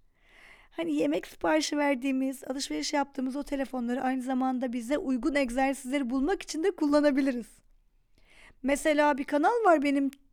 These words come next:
bildiğim çok iyi bir kanal deyip kendi kanalını övecekti ve yapacağım. Ee, kendi kanalımı gönül rahatlığıyla övebilirim çünkü içeriğine çok güveniyorum.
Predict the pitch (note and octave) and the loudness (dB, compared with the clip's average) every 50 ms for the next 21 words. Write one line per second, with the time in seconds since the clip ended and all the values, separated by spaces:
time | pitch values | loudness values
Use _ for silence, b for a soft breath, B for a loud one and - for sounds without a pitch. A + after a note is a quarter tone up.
0 | _ _ _ - - C#4+ C#4+ B3+ A#3 C#4 C#4 C#4 C4+ - - F4+ - - D#4+ C#4 | _ _ _ 0 2 2 2 2 2 0 0 0 -2 0 2 2 2 2 2 0
1 | A#3 A#3 A3 - A#3 A3 A3 B3 E4+ A4 - - _ _ - - - - - - | 0 -2 -4 -4 -2 -2 0 0 -2 -2 -4 -10 _ _ -20 -20 -20 -20 -20 -20
2 | b b b b b b b b b _ - G#3+ F#3+ C4 B3+ C4 E4+ F4+ - - | b b b b b b b b b _ -10 -2 2 4 6 6 6 4 2 0
3 | - C4 B3 B3 B3 C#4 - - C4 B3 B3 A#3+ A#3 A#3+ C4 A#3+ A3+ A3+ A#3+ G3+ | 2 2 4 4 2 0 2 2 2 2 2 2 2 2 2 2 2 2 0 0
4 | A3 B3+ B3+ - - - - B3+ B3 C4+ F#4 G#4+ - _ _ _ _ B B B | 2 2 2 2 0 -6 0 0 2 2 0 -2 -6 _ _ _ _ B B B
5 | B B B B B3+ D4+ D#4+ D#4+ E4 E4 E4+ E4+ C4+ B3+ F4 E4+ E4 D#4+ D4 B3+ | B B B B 4 6 6 6 6 6 6 4 6 10 10 10 12 10 8 6
6 | B3 A#3+ - _ _ _ B B B B B B B B B B B B B B | 4 -2 -10 _ _ _ B B B B B B B B B B B B B B
7 | B - B3 A#3+ A#3 A#3 A#3 - C4+ C4+ C4+ C4+ C4 - C#4 B3+ B3 A#3 A#3+ A#3 | B 2 2 4 4 4 2 2 2 2 2 2 2 2 2 2 2 2 2 2
8 | C4 D#4+ F#4+ - _ _ - C4 C4 C4 D4+ C#4+ C#4 C4 B3 A#3+ A#3 A3+ - - | 0 0 -2 -6 _ _ 0 2 4 4 4 4 4 4 4 2 2 -2 -4 -4
9 | A3+ A3 A3 A3+ A#3+ B3+ A3+ C4+ B3 C4+ C#4 D4+ D#4+ - - C4 A#3 - - G#3+ | 0 0 2 2 2 2 0 0 -2 -2 -2 -4 -4 -6 -6 -6 -6 -6 -10 -10
10 | - - A#3+ B3 B3 C#4 B3+ B3 B3 A#3+ - - C4 C#4+ B3+ B3 - C4+ C#4+ C4 | -8 -6 -4 -2 -2 0 0 0 -2 -2 -2 0 0 0 0 -2 -2 0 2 4
11 | C4 B3 A#3 A3+ A3+ A3 G#3+ G3+ G#3+ A3+ C#4 E4 F4 G4 | 4 4 2 2 0 0 0 0 0 0 2 0 -2 -4